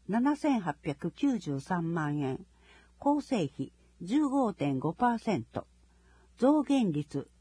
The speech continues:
マイナス零点一パーセント。国民健康保険、予算額、百五十三億七千九百四十六万円。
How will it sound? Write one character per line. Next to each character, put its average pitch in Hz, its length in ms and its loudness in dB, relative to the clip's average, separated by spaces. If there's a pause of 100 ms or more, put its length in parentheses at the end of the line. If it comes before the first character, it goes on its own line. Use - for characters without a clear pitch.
(140)
マ 240 180 2
イ 247 60 2
ナ 214 160 2
ス 175 260 -4
零 262 260 2
点 147 280 -2
一 - 220 -6
パ 240 180 2
ー 208 80 -4
セ 202 160 -2
ン 90 80 -6
ト。 - 240 -10 (1600)
国 294 320 2
民 302 180 6
健 254 200 2
康 226 280 0
保 180 220 -6
険、 117 220 -4 (400)
予 202 120 0
算 247 300 0
額、 - 380 -6 (420)
百 254 300 0
五 294 180 6
十 262 240 0
三 247 340 0
億 160 380 -4 (100)
七 240 300 2
千 285 260 2
九 185 180 -2
百 165 320 -4
四 233 280 2
十 143 160 -2
六 147 260 -4
万 170 300 0
円。 139 220 -2